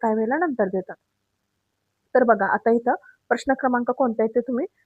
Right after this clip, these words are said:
व्यवस्थित इथं बघायचं, इथं चुका करायच्या नाही. याचा मा-, हा व्हिडिओ बनवण्यामागचा उद्देश, उद्देशच हा आहे की तुमचा कुठेही प्रश्न चुकू नये, तुमच्या चुका होऊ नये, त्याच्यासाठी मी हा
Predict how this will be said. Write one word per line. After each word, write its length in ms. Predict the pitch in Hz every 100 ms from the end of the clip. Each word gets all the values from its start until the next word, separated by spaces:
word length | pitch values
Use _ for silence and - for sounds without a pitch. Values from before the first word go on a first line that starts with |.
| _ -
व्यवस्थित 420 | 220 208 220 247
इथं 220 | 254 -
बघायचं, 340 | 226 202 196 220
इथं 140 | 220
चुका 280 | 240 254 233
करायच्या 420 | 233 220 214 233
नाही. 140 | 214 208
याचा 220 | 202 233
मा-, 300 | 233 - -
हा 140 | 240 240
व्हिडिओ 260 | 226 233
बनवण्यामागचा 1200 | 233 233 240 240 254 311 _ _ - 208 - 226
उद्देश, 500 | 247 247 202 240 - _ _ _ _ _
उद्देशच 480 | 233 202 240 320 - -
हा 420 | - 254 226 220
आहे 300 | 240 226 220
की 160 | 233 226
तुमचा 640 | 254 226 233 - 269 359 440 _ _ _ _ _
कुठेही 340 | 262 233 247
प्रश्न 300 | 277 254 -
चुकू 320 | 247 254 233 247
नये, 200 | 220 240
तुमच्या 280 | 285 226
चुका 300 | 277 277 220
होऊ 280 | 240 269 226
नये, 160 | 202 170
त्याच्यासाठी 500 | 190 190 233 - 233
मी 160 | 233
हा 100 | 240